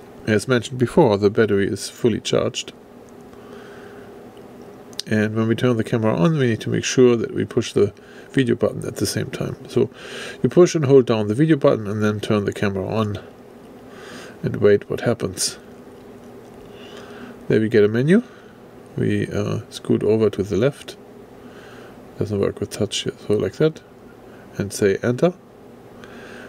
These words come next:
And then it does work its magic. Now, it does not have a progress bar. You see up here on the video screen that I have my own progress bar,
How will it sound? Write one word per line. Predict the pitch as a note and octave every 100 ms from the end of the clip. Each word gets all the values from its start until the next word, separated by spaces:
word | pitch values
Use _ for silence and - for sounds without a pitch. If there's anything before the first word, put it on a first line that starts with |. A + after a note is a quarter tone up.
| - -
And | G#2+ G#2+
then | G2+ F2+
it | -
does | G2+ G2 G2+ G2+ - - - -
work | A2 G2 -
its | - -
magic. | G2+ A#2+ A#2 G2+ -
Now, | G#2+ A2 - - - -
it | B2 A#2
does | C3+ D3
not | E3 E3+
have | D3+ E3
a | E3
progress | F3 C3+ G2+
bar. | - F#2 A#2+ - - - - - B2
You | A#2
see | - C3 A#2+
up | - A2+ -
here | D3+ C#3+
on | G#2+
the | G#2
video | A#2+ C#3+
screen | D3+ - D#3 D#3
that | A#2 G2+
I | A2 B2
have | A#2 G#2
my | G#2+
own | G2+ D3
progress | C#3+ D#3+ D#3 C#3
bar, | D#3 D3